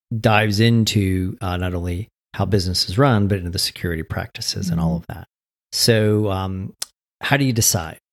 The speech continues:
Speaker 1: Well, this is kinda how, how you decide which one to take, because it's a, it's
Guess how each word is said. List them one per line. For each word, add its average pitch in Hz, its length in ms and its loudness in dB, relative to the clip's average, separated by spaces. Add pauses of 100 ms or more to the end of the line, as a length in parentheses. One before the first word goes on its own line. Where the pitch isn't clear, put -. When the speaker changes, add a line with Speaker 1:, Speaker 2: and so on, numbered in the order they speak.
Speaker 1:
Well, 135 280 2 (120)
this 175 200 0
is - 60 -6
kinda 156 220 2
how, 104 340 2
how 107 120 -2
you 98 180 -2
decide 90 380 -4
which 87 220 -10
one 87 360 -8
to 98 80 -10
take, 85 260 -10 (100)
because 113 340 0 (420)
it's - 180 0
a, 139 80 2 (140)
it's - 280 -2